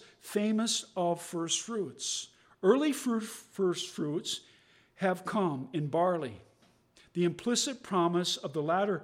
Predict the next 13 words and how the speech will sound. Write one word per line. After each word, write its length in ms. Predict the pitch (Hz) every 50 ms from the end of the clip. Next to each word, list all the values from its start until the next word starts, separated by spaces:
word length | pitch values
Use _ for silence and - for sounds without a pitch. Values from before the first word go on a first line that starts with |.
| - -
harvest 460 | - - 160 156 151 160 147 - -
wheat 360 | 170 165 196 185 165 160 - - _ _ _ _ _ _
has 240 | - 170 151 113 127
now 300 | 147 151 156 160 160 156 -
also 420 | 160 156 160 160 - - 151 135
come. 300 | - - 135 127 110 107 107 - _ _ _ _ _ _ _ - - - - - _
Now 140 | - 160 175
we 180 | 185 190 196 190
must 260 | 190 190 180 - -
look 220 | 202 190 190 190
to 100 | - 196
the 100 | 175 170
prophet-, 520 | - - - 165 151 - - 202 208 247